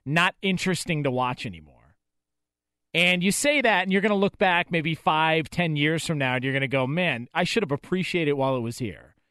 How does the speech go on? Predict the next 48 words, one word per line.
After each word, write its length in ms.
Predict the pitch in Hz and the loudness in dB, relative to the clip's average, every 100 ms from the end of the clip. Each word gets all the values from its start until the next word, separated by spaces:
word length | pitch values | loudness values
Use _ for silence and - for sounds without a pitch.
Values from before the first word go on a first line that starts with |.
| _ _ - | _ _ -2
But 100 | 208 | 0
you 80 | 214 | 0
sort 260 | - 262 | 2 2
of 80 | 214 | 2
take 220 | 214 175 | 2 0
it 80 | 160 | -2
for 100 | 147 | -4
granted. 400 | 139 139 - - _ _ _ _ | -4 -6 -8 -16 _ _ _ _
And 140 | 160 175 | -4 -2
you 80 | |
take 220 | - 220 - | 2 2 2
for 100 | 196 | 0
granted 400 | 180 170 160 151 | 2 2 2 2
what 260 | 165 190 | 2 2
he's 300 | 180 185 143 | 0 -2 -2
doing 560 | 123 175 151 113 110 110 _ _ _ | -2 0 0 -4 -6 -12 _ _ _
to 260 | - 202 196 | -2 0 2
a 140 | 175 | 0
Raptors 600 | 156 151 170 - 196 170 | 2 2 2 0 0 0
team 220 | - 170 135 | 0 -2 -2
that 120 | 135 | -2
went 160 | 175 | 0
out 120 | 185 190 | 0 0
and 100 | 151 | -2
made 140 | 127 | -4
a 40 | |
bunch 360 | 120 196 233 254 | -2 -2 0 0
of 40 | |
moves 360 | 233 220 220 190 | 2 2 2 -2
at 100 | 214 | -2
the 80 | 202 | -2
deadline 580 | 196 190 180 180 180 175 | 0 0 0 -2 -2 -2
to 80 | |
try 280 | - - 139 | -2 -2 -2
and 120 | 117 | -4
counter 400 | - 160 190 214 | -4 -2 0 2
what 160 | 208 208 | 2 0
Cleveland 380 | - 196 180 180 | -2 -2 -2 -2
was 140 | 180 | -2
gonna 180 | 208 175 | -2 -2
do 160 | 160 143 | -2 -2
because 300 | 135 110 104 | -4 -6 -2
they 180 | 202 | -2
felt 340 | 220 208 196 185 | -2 0 -2 -4
Cleveland 460 | - 180 202 196 | -6 -4 -2 -2
was 160 | 175 160 | -4 -4
gonna 220 | 170 160 | -4 -2
be 340 | 131 147 147 | 0 0 0